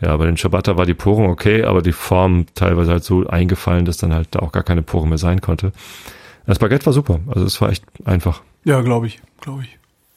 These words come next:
Speaker 2: Ja, ich neide da hart, aber das wird nie was für mich werden. Naja. Haben wir noch
Speaker 1: Musst du
Speaker 2: Themen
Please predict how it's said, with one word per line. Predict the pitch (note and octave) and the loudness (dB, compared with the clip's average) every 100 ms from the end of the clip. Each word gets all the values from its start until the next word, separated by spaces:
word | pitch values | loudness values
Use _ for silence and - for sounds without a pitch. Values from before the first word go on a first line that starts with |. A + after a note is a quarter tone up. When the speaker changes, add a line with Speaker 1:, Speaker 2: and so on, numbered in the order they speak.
| _ _ _ _ _ _ _ - - - - - - | _ _ _ _ _ _ _ -20 -20 -20 -20 -18 -2
Speaker 2:
Ja, | D#3 | 0
ich | C#3+ - | 0 2
neide | C#3+ D3 | 2 4
da | C#3 A#2+ | 2 2
hart, | A#2+ A#2 | 2 0
aber | B2 A#2+ B2 | -2 -2 -2
das | B2 A2+ C3 | -4 -4 -6
wird | A#2 | -6
nie | A#2+ A2 | -4 -2
was | G2+ | -4
für | - | -4
mich | G#2 - | -6 -8
werden. | G2+ G2+ - | -10 -12 -10
Naja. | C3 A2 G2+ - _ _ _ _ _ - _ _ _ _ - - - - - - _ _ | -8 -6 -8 -12 _ _ _ _ _ -20 _ _ _ _ -20 -20 -20 -20 -20 -20 _ _
Haben | - F3+ C3+ - - - C#3+ | -8 -6 -6 -10 -12 -4 -2
wir | |
noch | B2+ | -2
Speaker 1:
Musst | A#2 | -2
du | |
Speaker 2:
Themen | C3 | 0